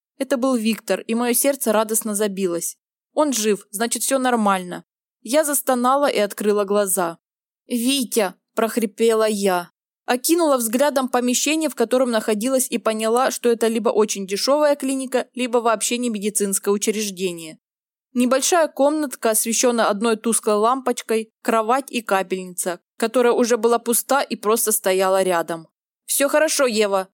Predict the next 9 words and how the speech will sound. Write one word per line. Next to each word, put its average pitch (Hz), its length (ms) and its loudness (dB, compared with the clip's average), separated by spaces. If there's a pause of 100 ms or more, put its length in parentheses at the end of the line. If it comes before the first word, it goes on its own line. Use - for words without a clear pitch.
(280)
сказал 240 400 2
незнакомый 240 640 0
мужчина 269 400 0
в 233 60 -4
белом 226 340 2
халате, 247 560 0
видимо, 226 380 -2
местный 208 400 -2
врач. 190 420 -2